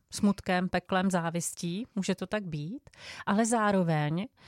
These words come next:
jak jsme se z toho dostali, jakou, jakou činností, jakým způsobem myšlení. Někdo začal víc cvičit, někdo běhat, někdo zpívat.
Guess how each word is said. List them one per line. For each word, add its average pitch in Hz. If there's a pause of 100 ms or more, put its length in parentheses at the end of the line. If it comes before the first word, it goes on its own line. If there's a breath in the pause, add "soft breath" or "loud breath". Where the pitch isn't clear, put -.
(200 loud breath)
jak 185
jsme 220
se 214
z -
toho 214
dostali, 202
jakou, 175
jakou 190
činností, 214
jakým 185
způsobem 196
myšlení. 170 (220 loud breath)
Někdo 190
začal 185
víc 190
cvičit, -
někdo 180
běhat, 175 (100)
někdo 175
zpívat. 175